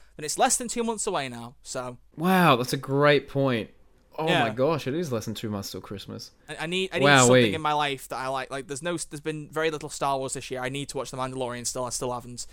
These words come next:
Speaker 1: There's
Speaker 2: Yeah.
Speaker 1: been no Marvel films, which is killing me inside. And
Speaker 2: <laughs>
Speaker 1: Doctor Who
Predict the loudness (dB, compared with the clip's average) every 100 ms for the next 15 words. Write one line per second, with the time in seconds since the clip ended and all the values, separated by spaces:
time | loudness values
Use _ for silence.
0 | -10 -2 2 4 2 0 -2 -6 -2 8
1 | 10 10 8 8 0 -2 -2 -2 -4 -6
2 | -8 -20 -16 -10 -8 -8 _ -6 4 4
3 | 4 -2 -2 0 0 0 -2 -4 -6 _
4 | _ _ _ _ -6 0 4 6 10 10
5 | 10 10 8 8 4 6 6 4 2 2
6 | 2